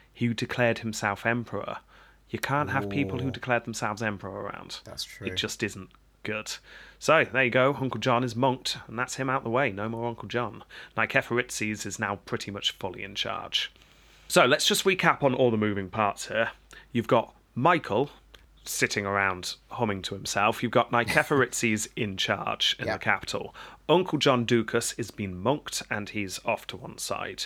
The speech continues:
Speaker 2: Yep.
Speaker 1: Uh, Celis is out the running. No one's listening to him anymore.
Speaker 2: No.
Speaker 1: Um, you've got the dashing Roussel in,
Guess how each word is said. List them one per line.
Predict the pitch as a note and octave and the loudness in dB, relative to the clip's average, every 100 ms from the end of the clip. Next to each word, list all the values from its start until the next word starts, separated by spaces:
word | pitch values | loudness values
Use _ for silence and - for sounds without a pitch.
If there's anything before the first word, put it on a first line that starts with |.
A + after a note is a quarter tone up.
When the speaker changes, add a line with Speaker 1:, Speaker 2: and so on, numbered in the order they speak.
| - | -4
Speaker 2:
Yep. | - - - | -6 -6 -6
Speaker 1:
Uh, | G#2 | -4
Celis | - F3 F3 E3+ - - | 0 4 4 4 0 0
is | C#3+ A#2+ - | -2 -2 0
out | A#2+ G#2 - | 0 0 -4
the | G#2 | -4
running. | G2 G2 F#2+ F#2+ - | -2 -2 -4 -6 -4
No | F#2+ | -4
one's | F#2 F#2 | -4 -8
listening | G2+ - A2 | -8 -8 -10
to | A2 - | -8 -6
him | G#2 | -6
anymore. | G2+ - A#2 A2 G#2 - - - G#2+ F#2+ F#2+ F#2+ | -6 -8 -8 -6 -8 -10 -14 -10 -8 -8 -6 -4
Speaker 2:
No. | A#2 A2+ | 2 2
Speaker 1:
Um, | A2+ | 0
you've | B2 B2 - | 0 -2 4
got | C#3 B2 - - | 4 4 2 -4
the | A#2 A#2 A2+ A2 | 0 0 0 -4
dashing | A#2 C#3+ C#3 C#3 B2 G#2+ | 2 4 4 2 2 0
Roussel | A2+ - C#3 G#2+ A2 B2 - | 0 2 4 4 4 2 -2
in, | C3 G#2+ G2 G2 | -2 -2 -2 -10